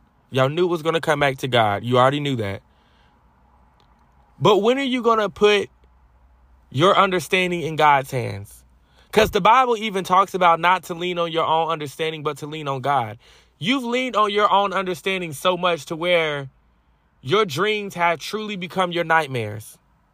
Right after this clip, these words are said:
because you tried to do it yourself. God gave you that dream, but you're leaving God out of it. And God's like, Yo, don't leave me out of my own plan.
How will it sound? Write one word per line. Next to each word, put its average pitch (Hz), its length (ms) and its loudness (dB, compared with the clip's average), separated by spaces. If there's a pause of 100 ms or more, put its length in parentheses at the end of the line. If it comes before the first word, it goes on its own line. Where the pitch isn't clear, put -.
(440)
because 175 360 -2
you 180 100 -6
tried 196 300 4
to 175 60 -8
do 175 200 -2
it 147 100 -6
yourself. 143 480 -4 (320)
God 208 340 4
gave 214 300 0
you 202 140 -8
that 175 180 2
dream, 139 560 -8 (420)
but 180 220 -2
you're 208 140 -4
leaving 202 320 -6
God 180 260 4
out 143 200 0
of 110 100 -12
it. 107 160 -10
And 165 120 -6
God's 226 300 2
like, 202 240 2
Yo, 208 720 2 (800)
don't 247 400 4
leave 277 360 -6
me 269 160 -10
out 254 160 0
of 233 100 -6
my 233 240 2
own 254 220 -4
plan. 240 640 -12